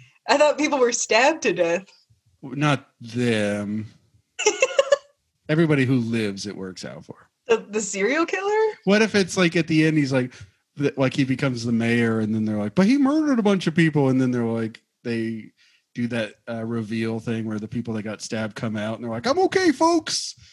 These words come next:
Speaker 1: <laughs>
Speaker 2: You know, like, he's like, "But no, I don't, what?" Uh, and then he, he
Speaker 1: Was
Speaker 2: becomes
Speaker 1: fully exonerated.
Speaker 2: Yeah, exactly.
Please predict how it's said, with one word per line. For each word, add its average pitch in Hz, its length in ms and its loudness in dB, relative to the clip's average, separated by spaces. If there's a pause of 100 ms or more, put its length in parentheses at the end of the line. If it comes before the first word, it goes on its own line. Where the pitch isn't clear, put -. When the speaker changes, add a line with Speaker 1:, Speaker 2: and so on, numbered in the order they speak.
(120)
Speaker 1:
<laughs> 359 80 -14 (120)
Speaker 2:
You 117 180 -6
know, 117 80 -8
like, 120 420 -8 (360)
he's 127 140 -14
like, 120 200 -12
"But 311 180 0 (160)
no, 320 680 0
I - 20 -2
don't, 330 200 0 (100)
what?" 339 300 -2 (680)
Uh, 320 520 0
and 160 60 -2
then 127 160 0
he, 113 220 -2
he 110 140 -12 (100)
Speaker 1:
Was - 260 -4
Speaker 2:
becomes 98 120 -8
Speaker 1:
fully 220 520 0
exonerated. 117 1080 -4
Speaker 2:
Yeah, 104 100 -6 (480)
exactly. 107 680 -4